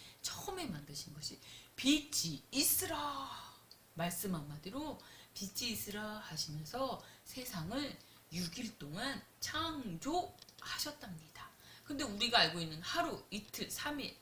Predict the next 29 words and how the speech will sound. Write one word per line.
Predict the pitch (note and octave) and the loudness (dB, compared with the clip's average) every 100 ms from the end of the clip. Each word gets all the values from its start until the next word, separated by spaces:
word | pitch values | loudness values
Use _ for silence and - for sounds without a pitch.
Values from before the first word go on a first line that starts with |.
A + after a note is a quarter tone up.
| - - | -18 -12
사 | - D4+ D#4+ | -4 0 2
일, | D4 | 0
오 | A#3 C4 | 2 0
일, | A#3+ | 0
육 | C4 D#4+ | -2 -2
일 | A#3+ - | -2 4
<laughs> | |
이렇게가 | - F#3+ G3 G3+ F#3 G#3+ | 4 8 8 8 4 4
아니고 | D3+ C3+ F#3 C4+ F4+ - - - - | 2 -2 -2 -2 -4 -8 -10 -10 -4
하나님의 | D#4+ F4 F#4+ F#4 F#4 F#4 F4 E4+ E4+ E4+ E4+ E4 E4+ - - - - - - | 4 8 12 12 12 12 4 2 6 8 10 10 8 4 -14 -20 -20 -20 -8
계산에서 | - G3+ - A#3 G3+ F3+ A#3 C4 - | 2 4 4 4 4 4 6 4 0
있었던 | - D#3 - G3+ F#3+ - E3 E3 F3+ F#3+ D#3 D3+ - - - | -4 -4 0 0 0 0 0 2 4 2 0 -4 -12 -14 -2
육 | F3 G3+ | 0 6
일이기 | D4 C#4 G3+ F#3+ | 8 8 4 0
때문에 | D3+ D3 F3 G3+ - | -2 -2 -2 -2 -2
이게 | G3 G#3 F#3 | 0 2 2
육백 | D#3 F#3+ - - E4+ D4 | 0 -4 -2 4 6 6
일일 | C4+ | 4
수도 | C4+ F#3 F#3 | 4 6 6
있고 | F#3 - D4+ F#4+ - - - - - - - | 4 2 0 0 -2 -10 -12 -12 -18 -20 -8
뭐 | E3 C#3+ C3+ | -4 -4 -4
육백 | A3 - E4 E4+ | -6 0 2 4
년일 | E4 C4 | 4 4
수도 | B3 - D#3+ | 2 0 -4
있고 | - | -2
이건 | E3+ B3+ C#4 | 0 4 4
지금 | - F#3 F#3 | 4 4 0
누구도 | D#3+ E3+ F3+ | 0 -2 -2
몰라요. | D3+ E3 D3+ C#3 | -2 0 0 -2